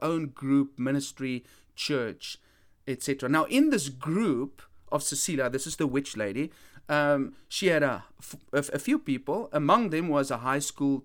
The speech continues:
teacher, a lady who's had two children.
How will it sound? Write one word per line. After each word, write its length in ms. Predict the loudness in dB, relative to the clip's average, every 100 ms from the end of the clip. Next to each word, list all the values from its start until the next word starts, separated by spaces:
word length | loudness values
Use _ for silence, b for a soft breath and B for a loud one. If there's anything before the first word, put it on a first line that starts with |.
| -8
teacher, 480 | -10 -8 -8 -8 -10 -6
a 60 |
lady 480 | -6 -4 -4 -4 -6 b b b
who's 160 | -2 0
had 200 | -2 -4
two 140 | -8
children. 480 | -6 -8 -6 -8